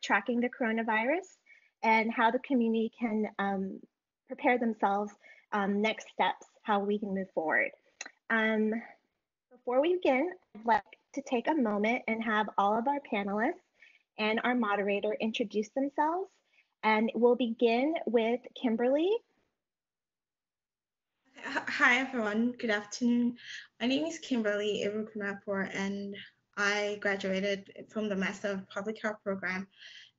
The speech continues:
Speaker 2: at G S U in two thousand and sixteen. And currently, I'm a third year P H D student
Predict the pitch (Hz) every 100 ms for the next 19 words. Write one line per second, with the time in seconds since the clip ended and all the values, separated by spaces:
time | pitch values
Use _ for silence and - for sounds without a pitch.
0 | - 196 190 - - 233 214 214 - 208
1 | 202 202 - - _ 208 202 208 240 220
2 | 190 196 202 196 196 196 196 - 196 208
3 | 240 240 - - - - 220 - 247 262
4 | - 240 - 202 208 202 202 190 196 190
5 | 190 190 - 233 214 - 202 196 - 202
6 | 202